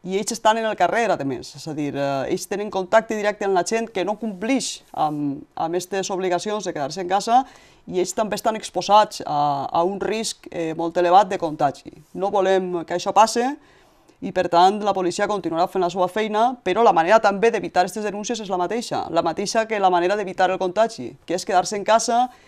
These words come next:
intentar eixir a comprar quan realment fa falta, no per l'excusa d'anar a comprar una barra de pa o un cartó de llet i eixir al carrer. Quan anem a comprar, procure-, procurem comprar sense tampoc,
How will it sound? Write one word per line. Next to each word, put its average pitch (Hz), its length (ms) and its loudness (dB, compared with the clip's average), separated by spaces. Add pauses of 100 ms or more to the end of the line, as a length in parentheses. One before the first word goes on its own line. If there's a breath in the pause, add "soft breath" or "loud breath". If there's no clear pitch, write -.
(200 soft breath)
intentar 208 540 2
eixir 247 280 0
a 214 80 0
comprar 208 560 4 (340 soft breath)
quan 202 240 0
realment 214 560 4
fa 208 160 2
falta, 208 460 4 (100)
no 202 540 0
per 196 160 -4
l'excusa 208 440 0
d'anar 202 220 6
a 196 60 2
comprar 196 360 2
una 196 200 0
barra 185 240 6
de 185 80 2
pa 185 380 8 (100)
o 180 220 2
un 190 120 -4
cartó 190 300 2
de 190 140 0
llet 202 380 0
i 202 100 -8
eixir 190 200 -4
al 185 140 6
carrer. 208 480 2
Quan 175 180 0
anem 190 160 0
a 208 60 2
comprar, 196 400 0
procure-, 185 320 -6
procurem 180 400 -4
comprar 202 460 4 (320 soft breath)
sense 202 400 -2
tampoc, 196 480 6